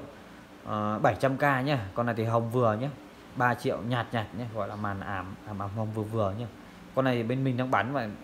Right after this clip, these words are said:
cho các bạn là ba triệu bảy trăm K nhá. Đấy, ba triệu bảy trăm K. Này, màn hồng vừa này. Ba triệu bảy trăm K nhá. Đấy,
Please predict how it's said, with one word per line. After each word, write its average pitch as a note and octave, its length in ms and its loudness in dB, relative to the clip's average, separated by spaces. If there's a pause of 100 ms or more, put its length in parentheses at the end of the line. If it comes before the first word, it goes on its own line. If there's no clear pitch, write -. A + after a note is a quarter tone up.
(120)
cho C#3 240 0
các C#3+ 60 0
bạn D3 160 4
là A2+ 80 -4 (220)
ba C3+ 180 8
triệu - 240 4
bảy D3+ 200 6
trăm C3 220 0
K - 40 -6
nhá. C3 380 2 (580)
Đấy, A2+ 440 0
ba B2+ 180 4
triệu - 260 0
bảy G#2+ 120 2
trăm A#2+ 180 -2
K. A2+ 60 2 (480)
Này, F#2+ 120 -6 (140)
màn G2+ 120 -4
hồng F#2+ 260 -2
vừa G2 260 -2
này. F#2 80 -6 (640)
Ba A2+ 180 4
triệu A#2+ 220 0
bảy G#2 200 0
trăm A2 160 -2
K G#2 60 -4
nhá. A#2 320 -2 (720)
Đấy, G#2+ 180 -8